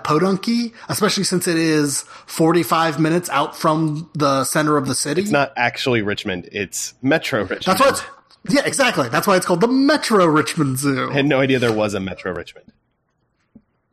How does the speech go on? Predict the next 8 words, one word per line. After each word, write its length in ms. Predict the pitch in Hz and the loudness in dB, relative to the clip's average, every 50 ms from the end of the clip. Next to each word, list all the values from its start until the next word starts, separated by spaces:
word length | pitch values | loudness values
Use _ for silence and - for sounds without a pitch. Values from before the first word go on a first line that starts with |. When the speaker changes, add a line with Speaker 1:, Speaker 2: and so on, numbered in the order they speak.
| _ _ _ - | _ _ _ -10
Speaker 1:
That, 260 | - - - - - | -8 -8 -10 -8 -4
come 200 | - 311 277 196 | -2 0 2 2
on, 120 | 147 135 | 2 2
there 160 | 165 262 277 262 | 4 2 2 2
is 100 | 208 202 | 2 2
a 80 | 185 | 2
Metro 360 | 180 170 143 - - 143 127 | 2 2 0 0 0 -2 -2
Richmond. 680 | 120 - 110 - - - - 127 123 135 170 185 180 | -4 -6 -8 -10 -10 -10 -10 -10 -8 -6 -6 -6 -6